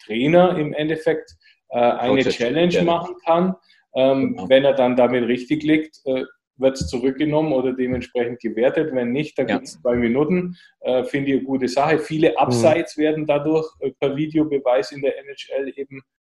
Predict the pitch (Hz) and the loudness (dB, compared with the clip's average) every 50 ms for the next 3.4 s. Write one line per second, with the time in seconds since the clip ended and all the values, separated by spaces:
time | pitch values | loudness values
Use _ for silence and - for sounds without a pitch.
0 | _ _ _ _ - 107 113 123 - 123 120 117 127 - 143 165 151 143 143 - | _ _ _ _ -4 2 2 2 2 2 0 0 2 2 2 2 0 -2 -6 -10
1 | - 143 143 147 156 156 156 - _ _ _ _ _ _ - - 170 - 147 151 | -10 -6 -2 -2 -2 -2 -4 -12 _ _ _ _ _ _ 0 0 0 2 2 0
2 | 147 147 147 147 - - - 135 131 131 131 127 127 127 123 123 - - 131 131 | 0 0 -2 -4 -6 -6 -2 0 0 2 0 0 -2 -4 -6 -8 -6 -8 -6 -2
3 | - 180 185 190 160 117 90 - | 2 4 4 4 4 0 -4 -8